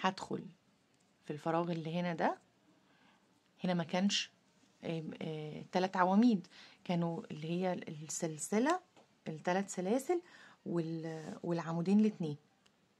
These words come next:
اللي هي دي. هدخل فيها أعمل غرزة حشو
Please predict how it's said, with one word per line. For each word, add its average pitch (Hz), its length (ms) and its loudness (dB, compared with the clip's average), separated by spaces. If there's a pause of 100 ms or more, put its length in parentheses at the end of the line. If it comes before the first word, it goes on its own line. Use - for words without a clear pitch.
(640)
اللي 147 160 -6
هي 180 180 2
دي. 165 200 -2 (1160)
هدخل 196 360 -2
فيها 220 520 -4
أعمل 214 440 2
غرزة 196 520 0 (2500)
حشو - 440 -6